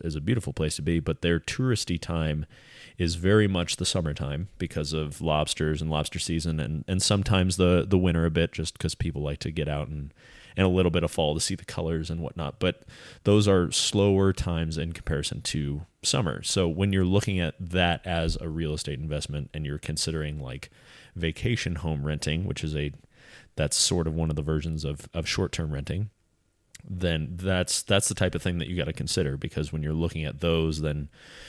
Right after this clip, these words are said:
you're offsetting the costs for when, you know, when the getting is good and you can get good rates, uh, and good, good return versus the slower months and kind of feast and famine and, and riding through that. Uh, whereas,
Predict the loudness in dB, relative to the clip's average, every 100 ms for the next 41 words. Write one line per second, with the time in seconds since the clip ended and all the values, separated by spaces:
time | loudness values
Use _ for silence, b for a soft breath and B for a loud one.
0 | B -2 2 2 0 0 0 -2 0 2
1 | 2 0 -2 -2 -2 -2 -2 -4 -8 -6
2 | -4 -2 0 0 0 4 4 4 2 0
3 | 2 4 4 2 0 -2 -2 -4 -4 -4
4 | -2 0 0 0 0 -4 -4 b b b
5 | b -8 -4 -4 -2 -2 -2 -2 -2 0
6 | -2 2 4 4 2 0 0 0 0 -2
7 | -2 -2 0 2 2 2 0 -2 -2 -4
8 | -6 -4 -4 -4 -4 -4 -4 -6 -4 -4
9 | -4 -6 -10 -14 B B B B B -6
10 | -2 -2 -2 -4 -2 -2 -2 -4 -6 _
11 | _ _ _ -6 -6 -6 -6 0 2 4
12 | 4 2 0 -2